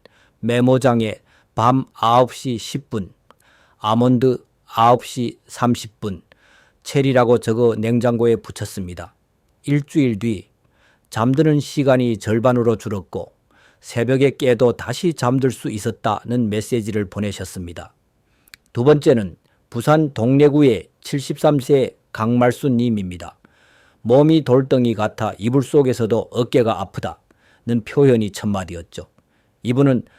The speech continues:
아몬드와 가벼운 스트레칭만으로도 첫 주에 삼십 분 단축을 경험했고 둘째 주부터 타트 체리를 더해 한밤의 긴장감이 풀리는 걸 처음 느꼈다고 말했습니다.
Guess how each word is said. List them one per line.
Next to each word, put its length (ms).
아몬드와 720
가벼운 500
스트레칭만으로도 1120
첫 240
주에 400
삼십 480
분 200
단축을 840
경험했고 760
둘째 640
주부터 640
타트 520
체리를 640
더해 380
한밤의 760
긴장감이 880
풀리는 480
걸 300
처음 600
느꼈다고 640
말했습니다. 800